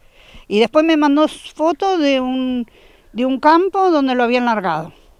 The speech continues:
Y nada, y hasta ayer que me empezaron a llegar fotos del Bambi en, eh,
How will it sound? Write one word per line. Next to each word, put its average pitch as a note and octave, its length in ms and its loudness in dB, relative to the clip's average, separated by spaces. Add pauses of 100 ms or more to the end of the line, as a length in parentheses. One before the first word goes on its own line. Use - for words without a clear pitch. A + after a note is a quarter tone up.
(580)
Y B3+ 140 -6 (240)
nada, B3 160 2
y A#3 120 -2
hasta A3+ 220 -2
ayer F#4 220 -2
que A4 80 -6
me E4 80 2
empezaron B3 400 -4
a A3+ 40 -6
llegar A#3+ 260 -4
fotos D4+ 360 -2
del A#3 220 -4
Bambi B3 440 0
en, A3 160 -2
eh, G#3+ 260 -8